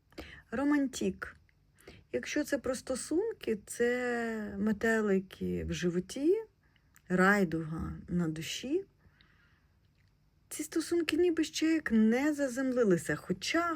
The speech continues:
хоча, от саме тут, ну, виходить, якби подружжя і діти бігають. І, ну, мається на думці, що це їхні діти. І так на багатьох, на, е, десятках кубків,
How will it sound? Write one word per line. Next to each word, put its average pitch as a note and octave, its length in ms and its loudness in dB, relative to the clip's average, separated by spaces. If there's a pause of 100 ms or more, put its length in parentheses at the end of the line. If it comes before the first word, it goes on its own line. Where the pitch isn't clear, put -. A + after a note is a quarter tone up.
хоча, E3 580 -4
от E3+ 140 -6
саме E3+ 340 0
тут, D4 400 -6
ну, F3+ 100 4
виходить, E3 580 -2
якби D#3+ 240 -2
подружжя E3+ 540 0
і D#3+ 40 2
діти E3 380 -2
бігають. D3 640 -6
І, F3 300 0 (880)
ну, F#3 160 4
мається F#3 500 4
на E3+ 120 2
думці, G3 340 2
що F3 140 -6
це - 160 -2
їхні F3 480 0
діти. D3 480 -8 (260)
І F3+ 60 -8
так - 320 -2
на F#3 80 2
багатьох, G#3 680 -2
на, F3+ 100 -2
е, E3 400 -4
десятках - 640 -6
кубків, - 520 -8